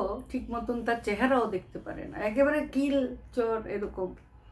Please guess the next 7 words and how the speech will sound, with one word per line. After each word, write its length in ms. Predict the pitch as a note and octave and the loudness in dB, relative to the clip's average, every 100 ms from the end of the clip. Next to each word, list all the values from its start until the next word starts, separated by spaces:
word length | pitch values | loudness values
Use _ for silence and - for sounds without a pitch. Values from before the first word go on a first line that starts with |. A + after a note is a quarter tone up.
| - - - - - - - - | -20 -20 -20 -20 -20 -20 -20 2
<laughs> 920 | D#4+ - G4+ - - - - - - - | 6 6 6 2 0 -4 -8 -20 -10 -4
হাতা 240 | B3 C4 | 0 2
গুটিয়ে 420 | B3+ B3 A#3 B3 | 2 0 2 0
নিয়েছি 580 | A#3 A#3 A3 G#3+ A3 G#3+ - - - - - - - | 0 -4 -6 -10 -12 -14 -16 -20 -20 -20 -20 -14 2
মারপিট 520 | A3 G#3 G3+ G3+ F3 | 6 6 4 -2 2
দেখানোর 500 | G3+ F#3+ G#3+ G3+ F#3+ | 2 4 2 0 -2
জন্য। 340 | - F3+ D#3+ | -2 -2 -2